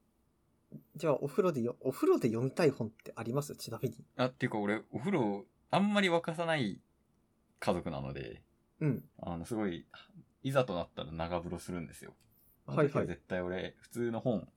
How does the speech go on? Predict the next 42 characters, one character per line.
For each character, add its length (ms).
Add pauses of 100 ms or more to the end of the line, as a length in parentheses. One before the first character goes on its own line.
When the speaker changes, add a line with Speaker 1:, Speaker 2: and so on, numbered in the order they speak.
(120)
Speaker 2:
紙 200
の 80
本 160
も 80
持 100
っ 60
て 100
入 180
る 80
ん 80
で。 180 (300)
Speaker 1:
え 720
え。 40 (320)
Speaker 2:
あ、 140
意 100
外 180
と 80
ね、 180
大 160
丈 120
夫 40
な 120
ん 40
で 40
す 100
よ。 80 (600)
Speaker 1:
本 160 (100)
当 120
に？ 80
Speaker 2:
あ、 40
本 160
当 80
に 320
手 120
を 120
よ 140
く 100
拭 100
い 140
て、 380 (420)
Speaker 1:
う 100
ん。 200